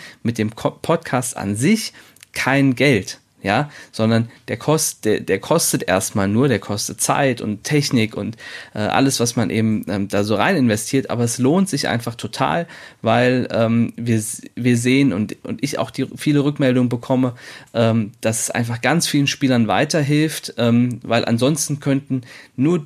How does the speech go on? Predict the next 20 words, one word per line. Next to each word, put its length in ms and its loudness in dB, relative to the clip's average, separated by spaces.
die 140 0
Spieler, 340 2
die 160 2
auch 120 0
bei 100 -4
uns 260 -2
trainieren, 420 2
davon 420 0
profitieren 720 0
und, 260 -4
ähm, 460 2
an 200 2
den, 400 4
äh, 340 0
Gedanken 540 0
und, 340 -4
und 160 -2
Ideen 480 2
und, 340 -2
und 280 -8